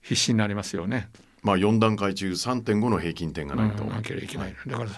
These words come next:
Speaker 1: 三点五をちゃんとと-、取って、奨学金を続けてもらいました。それで、あのー、その時に初めて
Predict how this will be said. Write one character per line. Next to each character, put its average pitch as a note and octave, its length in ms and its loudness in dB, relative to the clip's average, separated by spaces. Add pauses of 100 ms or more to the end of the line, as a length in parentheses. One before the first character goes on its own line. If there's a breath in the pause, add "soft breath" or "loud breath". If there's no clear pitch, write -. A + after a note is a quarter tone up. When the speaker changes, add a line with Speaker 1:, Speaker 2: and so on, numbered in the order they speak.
(280 loud breath)
Speaker 1:
三 B2 200 2
点 A#2+ 200 2
五 G#2+ 60 2
を G2+ 60 0
ち G2+ 120 -4
ゃ A2 60 2
ん G2 40 -2
と G#2 460 -6 (180)
と-、 - 100 -12 (120)
取 A2+ 160 -2
っ - 20 -20
て、 - 340 0 (840 soft breath)
奨 A2+ 200 -2
学 A2 200 -2
金 A#2 220 -2
を A2 100 -4
続 A#2 200 -2
け G#2+ 100 0
て G#2+ 80 -4
も G#2 120 4
ら G2+ 100 0
い G#2 60 -4
ま G#2 120 -10
し - 100 -10
た。 - 180 -20
そ - 140 -4
れ A#2 100 4
で、 A2+ 260 2 (960 loud breath)
あ A2 160 -8
の G#2+ 880 -6
ー、 - 20 -10
そ - 140 0
の C3+ 100 4
時 C#3+ 260 4
に A2+ 480 2
初 G#2+ 220 -2
め G#2 100 2
て B2+ 360 0